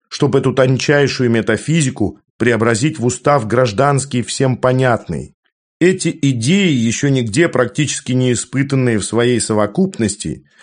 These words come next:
Екатерина хотела применить к устройству своего государства, переработать их в статьи нового русского уложения.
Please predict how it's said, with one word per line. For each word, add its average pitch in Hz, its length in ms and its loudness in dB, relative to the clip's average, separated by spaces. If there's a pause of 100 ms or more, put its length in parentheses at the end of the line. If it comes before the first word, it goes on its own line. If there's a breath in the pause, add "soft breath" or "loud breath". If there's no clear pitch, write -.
(160 soft breath)
Екатерина 175 560 2
хотела 175 380 2
применить 165 520 2 (200 loud breath)
к - 60 -8
устройству 160 640 2
своего 160 440 2
государства, 143 880 0 (260 loud breath)
переработать 156 680 2
их 147 140 -4
в - 60 -10
статьи 151 560 0 (140 loud breath)
нового 175 640 2
русского 156 460 0
уложения. 135 920 0